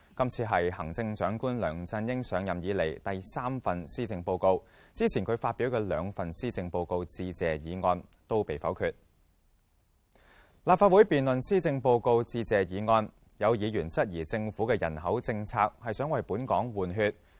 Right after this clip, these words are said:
政務司司長林鄭月娥反駁係謬誤同埋危言聳聽，認為唔應該將外來人才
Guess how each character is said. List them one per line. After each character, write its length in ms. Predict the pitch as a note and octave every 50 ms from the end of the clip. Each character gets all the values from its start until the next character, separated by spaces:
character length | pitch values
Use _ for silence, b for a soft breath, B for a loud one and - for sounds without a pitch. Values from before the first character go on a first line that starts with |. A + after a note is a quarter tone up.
| b b -
政 160 | - C3 A#2+
務 140 | A2+ G2 G2
司 160 | - C#3 C3
司 180 | B2+ - C#3 B2+
長 240 | - A2 G2 A#2
林 240 | B2 G2 E2 D#2 D#2
鄭 240 | - G#2 F#2+ F2+ F2+
月 80 | F2+ F#2+ E2+
娥 260 | F2 E2+ E2 E2+ - - -
反 240 | F#2+ G#2 D#3 F3+
駁 180 | E3+ D3 B2 -
係 240 | - G#2+ G#2 G2+ G2+
謬 240 | G2+ G2+ G2 G2 G2
誤 300 | F2 G2+ G2+ F#2+ F#2+ F#2
同 100 | - F#2+
埋 240 | E2+ D#2+ D#2+ D#2+
危 220 | D#2+ D#2+ D#2+ D#2 D2
言 220 | D#2 D#2+ D2+ D2+ D2
聳 240 | - - E2 G2+
聽， 240 | B2 - B2 G2+ G#2 b b b b b b b
認 200 | - G2+ G2 F#2+
為 200 | E2+ D#2+ E2 E2 - - F#2
唔 160 | F2 E2 F2+
應 220 | G#2 C3+ C#3+ C#3+
該 220 | C3+ C#3 C3+ C3+ -
將 340 | - - - D#3+ D3 D3+ C#3
外 180 | G#2+ F#2+ F#2
來 220 | F2 E2+ D2+ D2+ D2+
人 280 | D#2 D#2 D#2+ D#2+ D#2
才 320 | D#2 - - F2 D#2+ D2+